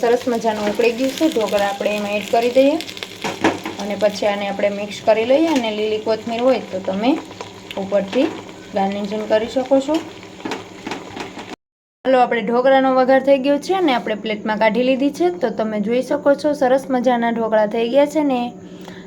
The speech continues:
જોતા જ મન થઈ જાય છે ને ખાવાનું. તો આપણે આને લસણવાળી ચટણી, સાઈસ, દહીં અને ચા સાથે તમે સર્વ કરી શકો છો.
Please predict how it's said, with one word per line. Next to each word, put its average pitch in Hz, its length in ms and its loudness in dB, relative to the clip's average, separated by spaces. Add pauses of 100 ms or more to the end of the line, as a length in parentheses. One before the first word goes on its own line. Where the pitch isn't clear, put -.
(140)
જોતા 226 300 4
જ 226 80 0
મન 233 240 2
થઈ 247 200 2
જાય 262 180 8
છે 294 140 2
ને 262 120 2
ખાવાનું. 214 580 4 (540)
તો 226 80 2
આપણે 214 340 4
આને 214 260 -2
લસણવાળી 254 520 4
ચટણી, 262 400 4 (560)
સાઈસ, 240 320 6 (300)
દહીં 240 360 4 (680)
અને 214 260 0
ચા 214 340 4 (880)
સાથે 220 300 -2
તમે 226 260 -2
સર્વ 254 260 4 (100)
કરી 220 220 0
શકો 269 360 2
છો. 349 200 0